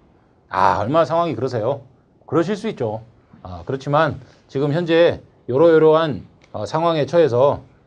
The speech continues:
지금 이 정도라도 뭔가 변제 의지를 보이셔야만 아, 이후에 특별하게 다른 문제가 발생하지 않을 수 있습니다.라고 설명을 드릴 수는 있잖아요. 간접적으로. 아, 직접 부정은 방금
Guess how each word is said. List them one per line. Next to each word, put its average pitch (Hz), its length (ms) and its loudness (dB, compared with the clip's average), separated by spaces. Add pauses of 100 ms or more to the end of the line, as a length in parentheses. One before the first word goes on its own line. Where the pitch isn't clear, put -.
지금 147 340 -2
이 113 100 -4
정도라도 147 560 2
뭔가 123 480 0 (260)
변제 156 260 -2
의지를 143 300 0
보이셔야만 117 760 -4 (340)
아, 95 180 -8
이후에 139 540 0 (240)
특별하게 156 500 0
다른 135 360 0
문제가 127 240 -2
발생하지 120 360 -6
않을 95 180 -8
수 92 100 -14
있습니다.라고 92 880 -8
설명을 190 320 -4
드릴 98 160 -8
수는 95 140 -14
있잖아요. - 260 -20 (160)
간접적으로. 90 640 -12 (420)
아, 107 80 -12
직접 151 240 -2
부정은 165 320 0
방금 107 340 -8